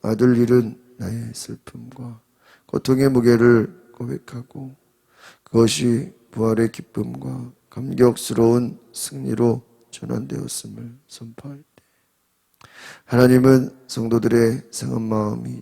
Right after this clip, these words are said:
치유되는 기적을 맛보게 해주셨다. 고난을 겪기 전에는 절부지 어린아이와 같아서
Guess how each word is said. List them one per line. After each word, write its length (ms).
치유되는 640
기적을 640
맛보게 640
해주셨다. 920
고난을 600
겪기 360
전에는 600
절부지 720
어린아이와 640
같아서 800